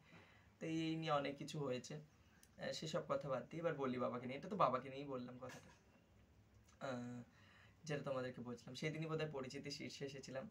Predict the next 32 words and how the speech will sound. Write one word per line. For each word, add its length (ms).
আর 200
আজ 360
তো 80
তোমাদের 320
ভালোবাসায় 520
আমাকে 440
দু 140
লক্ষ 300
মানুষেরও 600
বেশি 240
মানুষ 320
চেনে। 260
খুব 140
শীঘ্রই 340
তোমরা 220
তিন 200
লক্ষ 240
করে 220
দাও, 160
তাহলে 280
কিউএনএ 360
তে 100
অনেক 280
অনেক 200
গল্প 280
তোমাদের 280
সাথে 200
করব। 480
এমনিতেই 460
আমি 120
অনেক 260
কথা 380